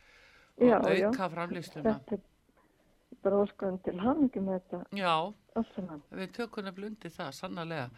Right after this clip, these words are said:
Speaker 1: En, eh,
Speaker 2: Já.
Speaker 1: þegar þú ert að, að setja salat og, og spínat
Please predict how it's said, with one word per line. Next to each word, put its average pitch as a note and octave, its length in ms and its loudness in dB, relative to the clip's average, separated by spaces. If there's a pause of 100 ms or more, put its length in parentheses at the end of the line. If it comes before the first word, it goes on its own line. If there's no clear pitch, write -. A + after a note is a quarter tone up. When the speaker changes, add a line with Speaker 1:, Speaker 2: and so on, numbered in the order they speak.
(400)
Speaker 1:
En, E3+ 320 -2
eh, E3 160 4
Speaker 2:
Já. G3+ 140 4 (100)
Speaker 1:
þegar A#3 240 0
þú C#4 180 -6 (120)
ert F#3 280 -6
að, F3+ 300 -4
að D#3+ 480 -10
setja B2+ 480 -10 (380)
salat C#3 560 -12
og, A#2+ 260 -8
og D3 80 -16
spínat - 560 -14